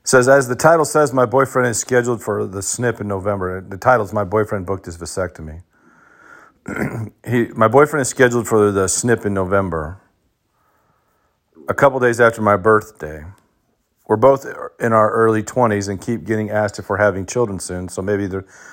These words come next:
this reinforces it to our friends' family minds that we absolutely never want children. My boyfriend tried to, tried, my boyfriend's friend tried dissuading him from getting it. We told him that was one of the reasons we are child-free, because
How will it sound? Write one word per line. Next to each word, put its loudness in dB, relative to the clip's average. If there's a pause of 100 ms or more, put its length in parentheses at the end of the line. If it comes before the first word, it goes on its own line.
(160)
this -2
reinforces 2
it -2
to -2
our 2
friends' 0
family -2
minds -2 (440)
that -8
we 2
absolutely 0
never 0
want -4
children. 2
My 2
boyfriend 2 (1160)
tried 2
to, 0 (300)
tried, 2
my 2
boyfriend's 2
friend 4
tried 2
dissuading 2
him -2
from -4
getting 0
it. -4 (320)
We -4
told 4
him 0
that 6
was 0
one 0
of 0
the 0
reasons -2
we -2
are 2
child-free, 2
because -2